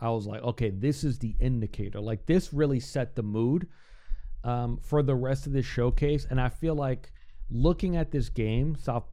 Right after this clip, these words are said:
South of Midnight, really sets the mood for, um, what Xbox is hoping is their golden era, where we're finally starting to see,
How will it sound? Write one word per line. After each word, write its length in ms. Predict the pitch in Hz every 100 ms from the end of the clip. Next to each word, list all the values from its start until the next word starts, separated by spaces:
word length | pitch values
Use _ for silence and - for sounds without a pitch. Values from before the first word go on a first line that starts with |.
| -
South 280 | - 123 -
of 160 | 98
Midnight, 460 | 110 113 120 139 143 - - -
really 380 | 113 139 208 226
sets 400 | - 190 - -
the 120 | 139
mood 460 | 127 123 127 123 107
for, 580 | - 113 113 117 110 - _ _ _ _ _ _ _ _ _
um, 480 | 113 113 104 98 98 -
what 340 | 123 143 143
Xbox 640 | 160 175 - - 156 139 143
is 100 | 131
hoping 420 | 127 135 135 123
is 140 | 113
their 120 | 117 107
golden 640 | 98 120 123 127 120 113 -
era, 380 | 123 113 104 107
where 200 | - 113
we're 220 | 113 127
finally 760 | 120 - - 135 151 165 143 135
starting 280 | 135 135 120
to 60 |
see, 300 | 113 131 120